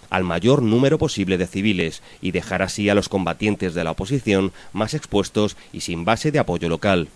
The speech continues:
Amnistía Internacional ha pedido que se ponga fin a todos los ataques contra la población civil. La organización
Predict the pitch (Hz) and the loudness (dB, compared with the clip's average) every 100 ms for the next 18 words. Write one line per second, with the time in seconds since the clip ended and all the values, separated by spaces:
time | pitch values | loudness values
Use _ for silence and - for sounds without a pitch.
0 | - - 90 90 87 - 95 92 95 92 | -20 -6 -4 0 -2 0 0 0 -2 0
1 | 104 98 101 - - 92 107 107 104 110 | 2 4 2 0 -8 -4 0 2 2 0
2 | 113 95 98 104 123 107 110 - 92 120 | -2 0 2 2 0 2 0 0 0 2
3 | 120 147 151 135 - 101 101 - 98 85 | 4 4 2 2 0 0 -2 0 0 0
4 | 85 87 82 - 87 80 92 104 87 - | -2 0 -2 -2 -4 -2 2 2 0 -6
5 | - 92 90 82 87 85 82 104 101 107 | -6 2 2 2 -2 -4 -2 2 2 2